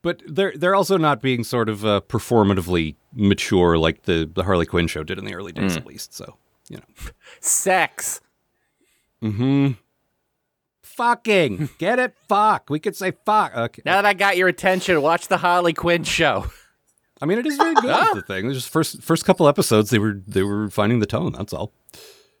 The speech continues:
Speaker 1: Um, let's see what else. I, I really liked Flash's dream.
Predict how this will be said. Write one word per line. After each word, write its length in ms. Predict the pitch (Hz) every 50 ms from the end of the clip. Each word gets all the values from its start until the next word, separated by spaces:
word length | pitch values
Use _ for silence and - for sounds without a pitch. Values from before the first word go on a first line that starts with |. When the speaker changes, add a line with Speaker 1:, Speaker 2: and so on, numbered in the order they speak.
| _ _ _ _ _ _ _ _ _ _ _ _ _ _ _ _ _ _ _ _ _ -
Speaker 1:
Um, 1000 | 127 123 123 127 127 127 127 127 127 127 127 127 123 120 117 117 110 107 104 101
let's 260 | 95 98 95 - -
see 260 | - - - - 78 73
what 220 | - - - -
else. 540 | 52 - - - _ - - - _ _ _ _ _ _ _ _ _ _ _ _ _ _ _ _ _ _ _ _ _ _ - - - -
I, 160 | 143 - 147 _ -
I 60 | 156
really 260 | 165 175 185 185 190 175
liked 220 | 143 147 143 -
Flash's 420 | - - 120 123 - - 123 101
dream. 300 | - - 101 95 104 127